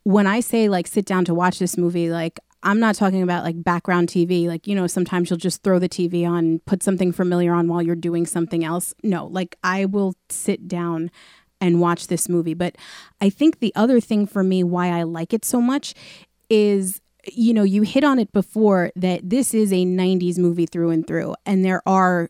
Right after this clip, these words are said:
very stereotypical nineties characters. But for me, it's like watching a cartoon. You know, some of the secondary characters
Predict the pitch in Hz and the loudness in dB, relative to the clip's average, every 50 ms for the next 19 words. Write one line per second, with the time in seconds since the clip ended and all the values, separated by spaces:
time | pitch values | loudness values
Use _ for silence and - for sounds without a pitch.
0 | - - 175 185 196 190 185 185 175 - - - 185 180 175 175 170 - - 175 | -6 -6 -2 0 2 2 2 2 0 -2 -2 -2 0 0 2 0 0 -2 -4 -6
1 | - 175 - 170 170 175 170 170 165 165 165 - - - 185 180 170 165 - - | -6 -4 -4 -2 -2 0 -2 -2 -2 -4 -6 -8 -8 -6 -2 -2 -2 -4 -4 -8
2 | 156 160 - - - - - 196 185 180 202 277 311 285 233 220 - - _ - | -10 -8 -8 -12 -12 -8 -4 -2 0 0 2 2 2 2 0 -2 -6 -8 _ -4
3 | 214 233 - - - 285 294 269 - 208 202 202 202 - - 220 202 185 - - | -4 -4 -4 -4 -4 -4 -4 -4 -2 -2 -2 -2 -2 -2 -2 -2 -2 -2 -4 -4
4 | - 190 170 - - - - - 233 214 - - - - - _ _ - - - | -4 -4 -4 -4 -6 -8 -2 0 0 0 -2 -4 -10 -20 -20 _ _ -20 -20 -20
5 | - - - - _ _ _ _ _ - - - 277 226 233 214 196 185 180 - | -20 -20 -20 -20 _ _ _ _ _ -18 -4 2 4 4 4 4 4 2 2 0
6 | - - - 254 269 302 311 277 247 220 226 214 - - - 214 214 - 254 254 | 0 0 2 4 6 6 6 4 2 2 0 0 -2 0 -2 -2 -2 0 0 0
7 | 240 240 240 240 240 240 - - 247 247 247 247 247 _ - - 254 247 247 262 | 2 2 2 2 0 -2 -2 -4 -2 -2 0 -2 -4 _ -4 -2 0 2 2 2
8 | 254 240 233 - - | 0 -2 -4 -6 -8